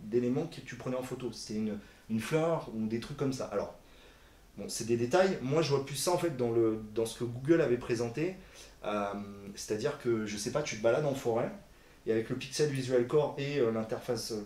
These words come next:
le système de Google, tu pouvais, euh, shooter à une, à un champignon et il te le détectait en fait. Grâce à la forme, la couleur, et cetera. Moi, je pense, moi, l'in-, l'intelligence artificielle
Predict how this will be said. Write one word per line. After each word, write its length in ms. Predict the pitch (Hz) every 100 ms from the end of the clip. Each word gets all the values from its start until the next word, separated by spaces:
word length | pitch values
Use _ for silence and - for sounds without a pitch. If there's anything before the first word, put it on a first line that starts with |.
| 101
le 80 | 98
système 340 | 117 113 120
de 80 | 113
Google, 320 | 107 110 185
tu 140 | 190 123
pouvais, 420 | 127 127 127 -
euh, 400 | 95 98 95 95 95 95 95 - - - - - - -
shooter 540 | - - 151 165 151 -
à 140 | 110
une, 80 | 107
à 240 | 101 101 98
un 20 |
champignon 520 | 98 113 117 131 185 131
et 40 |
il 120 | 135
te 100 | 139
le 60 | 139
détectait 400 | 135 143 143 143
en 80 | 113
fait. 300 | 104 - - - - -
Grâce 180 | 104 -
à 20 |
la 120 | 104
forme, 320 | 101 143 143 131
la 60 |
couleur, 300 | 123 131 135
et 60 | 123
cetera. 400 | 127 117 113 104 - - -
Moi, 200 | 123 160
je 100 | 156
pense, 460 | 127 180 175 - 131
moi, 260 | 123 175
l'in-, 180 | 180 151 -
l'intelligence 480 | 131 143 151 165 165
artificielle 560 | - 139 135 - 156